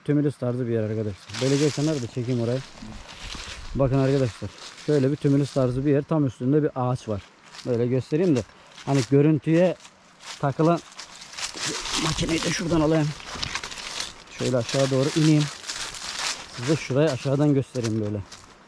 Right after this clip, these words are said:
Şurada aşağıda baktığımız yerler vardı. Taş var orada bir tane. Ona da bakacağız da. Oranın tam yukarısı şu şekilde gelir. Buraya geliyor.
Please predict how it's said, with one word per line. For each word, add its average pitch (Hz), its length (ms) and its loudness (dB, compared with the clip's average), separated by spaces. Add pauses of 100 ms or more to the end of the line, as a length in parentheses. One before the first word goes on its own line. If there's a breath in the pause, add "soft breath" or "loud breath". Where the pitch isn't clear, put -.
(560)
Şurada 175 460 2 (100)
aşağıda 160 520 2 (460)
baktığımız 151 640 0
yerler 156 280 4
vardı. 143 400 2 (720)
Taş 147 240 2
var 127 100 2
orada 117 260 0
bir 117 40 -4
tane. 120 220 -2
Ona 135 180 2
da 135 100 4
bakacağız 135 420 0
da. 123 80 0 (440 loud breath)
Oranın 175 320 2
tam 214 280 2
yukarısı 165 420 0
şu - 180 -8
şekilde 160 420 2
gelir. 185 280 4 (760)
Buraya 135 340 4
geliyor. 101 340 -6